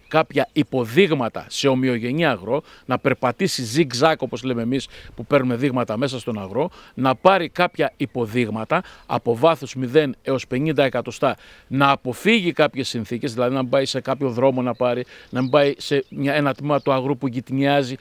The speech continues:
ε, με ένα πηγάδι που έχουν ρίχθει μπάζα κτλ, έτσι ώστε να μην βγούμε από την ομοιογένεια του αγρού.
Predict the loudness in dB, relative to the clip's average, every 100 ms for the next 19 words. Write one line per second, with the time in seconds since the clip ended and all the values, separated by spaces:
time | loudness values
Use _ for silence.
0 | -16 -14 0 2 4 2 2 0 -2 0
1 | 2 2 0 0 2 2 2 0 0 0
2 | 0 -2 -2 -2 0 4 4 2 -2 -4
3 | 0 0 -2 -6 -4 -2 0 0 2 0
4 | 0 2 0 -2 -16 -12 -6 2 4 4
5 | 0 -2 -2 0 0 0 0 0 0 0
6 | 2 2 0 0 2 2 0